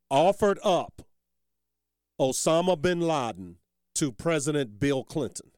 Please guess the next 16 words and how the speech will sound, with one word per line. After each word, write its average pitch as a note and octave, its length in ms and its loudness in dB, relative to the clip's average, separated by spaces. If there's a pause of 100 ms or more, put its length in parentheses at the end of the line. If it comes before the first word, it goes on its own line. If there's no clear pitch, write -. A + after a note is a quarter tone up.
(300)
Okay, B2 420 -6 (220)
now, A#2 420 -6 (320)
what's C#3+ 220 0
the E3 120 0
connection? C#3+ 640 -2 (200)
Remember E3 480 2
that, G#2 300 -8 (300)
okay? D3 380 -4 (240)
What's D3+ 240 0
the - 140 -2
connection D#3 720 -2 (240)
to C#3 400 0
my C3 320 -2
Sunday C3 480 -2
program? F#2+ 540 -6 (300)
Well, A#2+ 440 -2